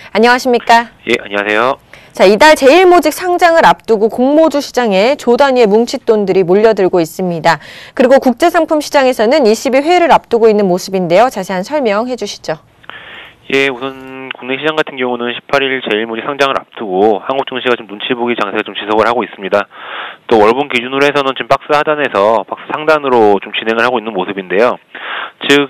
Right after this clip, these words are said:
Speaker 2: 이제 코스피 같은 경우는 저점을 확인을 하고 좀 상승 기조에 있다고 좀 보여지고 있습니다. 어,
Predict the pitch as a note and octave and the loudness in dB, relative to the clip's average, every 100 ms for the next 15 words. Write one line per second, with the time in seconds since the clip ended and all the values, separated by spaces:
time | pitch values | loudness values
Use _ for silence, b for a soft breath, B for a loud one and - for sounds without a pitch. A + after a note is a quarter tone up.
0 | B2+ B2 B2+ B2 B2 B2 B2 - E3 - | -4 -2 0 0 0 0 -2 -6 -4 0
1 | E3 D#3 C#3+ C#3 C3+ G#2 - C#3 C3+ C#3 | 0 0 -2 -2 -4 -4 0 0 0 -2
2 | D3 C#3 C#3+ C#3 A2 B2 F2+ - A2 D3+ | -2 -2 0 2 2 2 0 -6 -6 -6
3 | D#3+ E3+ D3+ C3 G#2 A2 G#2+ G2 G#2+ G#2+ | -6 -8 -2 0 0 0 -2 -2 -2 -2
4 | G#2 F2+ - F2+ G#2 F2 - - B B | -4 -6 -6 0 0 0 -8 -20 B B
5 | B B B - G#2+ | B B B 2 2